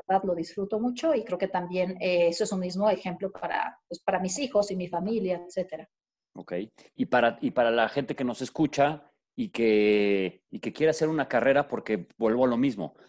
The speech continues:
Speaker 2: la moda del emprendurismo es muy fuerte el día de hoy y, y gran parte del objetivo del podcast es decir,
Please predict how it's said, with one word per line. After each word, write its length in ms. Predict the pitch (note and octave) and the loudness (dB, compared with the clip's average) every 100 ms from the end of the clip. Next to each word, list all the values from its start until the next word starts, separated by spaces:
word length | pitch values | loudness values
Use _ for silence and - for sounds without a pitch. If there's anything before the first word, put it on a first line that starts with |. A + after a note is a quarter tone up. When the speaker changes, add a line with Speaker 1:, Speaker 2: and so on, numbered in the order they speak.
| _ _ | _ _
Speaker 2:
la 240 | B2+ A#2+ A#2+ | -4 0 0
moda 640 | C3+ D#3+ F3+ F#3 F#3+ F#3+ | 2 4 6 6 4 0
del 220 | - B2+ A2+ | -2 0 0
emprendurismo 960 | G#2+ A#2 A2 G#2+ A#2+ D3+ C#3+ D#3+ G#3+ - | -2 -2 -4 -2 0 0 -2 -4 -6 -14
es 240 | - G2 - | -10 -10 -4
muy 240 | A#2+ C3+ | 0 0
fuerte 380 | C3 B2+ B2+ B2+ | 2 0 0 0
el 60 | A#2 | 0
día 120 | A#2+ | 2
de 100 | A#2+ | 4
hoy 380 | G#2+ A2+ E3+ - _ _ _ _ | 4 2 0 -8 _ _ _ _
y, 320 | - G#2+ G#2+ B2 | -6 -2 -2 -2
y 220 | A2+ G2+ | -4 -4
gran 540 | G#2+ A#2+ C3+ C#3 C#3 | -2 -2 -2 -2 -4
parte 300 | C3 A#2+ - | -2 -4 -4
del 140 | C3 G#2+ | -4 -4
objetivo 400 | - G2+ A#2 A#2+ | -6 -8 -4 -2
del 180 | G#2+ F2+ | -4 -4
podcast 460 | G#2 G#2+ A2+ G#2+ | -8 -6 -6 -6
es 100 | G#2+ | -8
decir, 500 | G2 G2+ F#2 A2 A2+ | -6 -4 -2 -2 -4